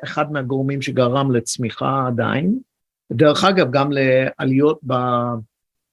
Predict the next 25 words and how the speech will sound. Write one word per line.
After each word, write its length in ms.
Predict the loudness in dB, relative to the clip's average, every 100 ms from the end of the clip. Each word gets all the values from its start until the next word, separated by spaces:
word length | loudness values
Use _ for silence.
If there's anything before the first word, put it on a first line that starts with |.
| -2
<clears throat> 320 | 0 4 4 4
במחירי 560 | 0 -2 -6 -2 0
נדל"ן, 720 | 0 0 2 2 2 0 0 -2
ואנחנו 360 | -4 -4 -4
רואים 320 | 0 2 4
שהעליות 760 | 2 2 4 4 6 4 2 -6 _ _ _ _ -6
בשכונות 600 | -2 0 2 2 2 4
היוקרה, 720 | 2 2 0 -4 0 0 0 -6 -10 _ _ _ _ _ _ _ _ -6
הם 180 | -4 -2
טיפסו 560 | -2 -4 0 2 4 4
הרבה 280 | 4 4 2
מאשר 360 | 2 2 2
בכל 320 | 0 0 2
אנגליה 380 | 2 0 0 0
בכלל. 440 | -2 -4 -4 -6 -6
זאת 160 | -8 -6
אומרת, 320 | -4 -2 2
אם 100 | 4
אנחנו 300 | 2 0 0
מסתכלים 520 | 0 -2 0 0 2
על 80 | 2
מקומות 340 | 0 0 -2
כמו 140 | -2 -2
צ'לסי 460 | 0 0 0 -2 -2
וקנזינגטון, 800 | 0 0 2 0 0 0 -2 -2